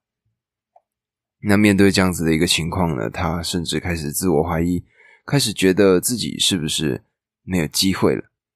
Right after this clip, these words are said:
而自从发生这件事情之后呢，他便开始使用了一些在这个《原子习惯》这些书上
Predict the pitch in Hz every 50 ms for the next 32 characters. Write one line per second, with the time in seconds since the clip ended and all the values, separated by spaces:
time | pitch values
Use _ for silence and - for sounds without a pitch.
0 | _ - - 127 123 156 165 135 127 104 101 117 107 107 107 - 107 104 101 104
1 | 92 92 90 85 - - 95 82 87 78 73 71 82 85 87 87 76 65 53 50
2 | - - _ _ _ _ _ _ _ _ _ _ _ _ _ _ - - 110 104
3 | 101 - 107 95 90 82 - 95 87 85 - - 80 60 52 50 50 - - -
4 | - 92 - - 95 92 92 82 67 78 82 76 - - 87 82 80 80 78 -
5 | 82 76 71 76 - _ _ _ _ _ _ _ - - 95 98 - 80 73 -
6 | - 90 95 98 - 98 80 - - - 85 - 110 113 90 80 82 78 80 76
7 | 80 - - 101 104 107 - 113 76 -